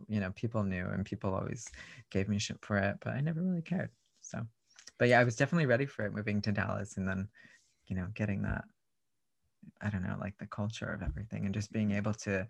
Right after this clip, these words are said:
be myself and experiment with gender and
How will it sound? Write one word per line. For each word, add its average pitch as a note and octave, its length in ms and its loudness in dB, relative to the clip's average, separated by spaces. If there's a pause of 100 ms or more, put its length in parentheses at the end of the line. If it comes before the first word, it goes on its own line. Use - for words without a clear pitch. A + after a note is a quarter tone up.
(240)
be A2 160 4
myself G2 540 -2
and - 80 -6
experiment F#2+ 520 -2
with G2+ 160 -4
gender F#2+ 400 -4
and F#2+ 220 -4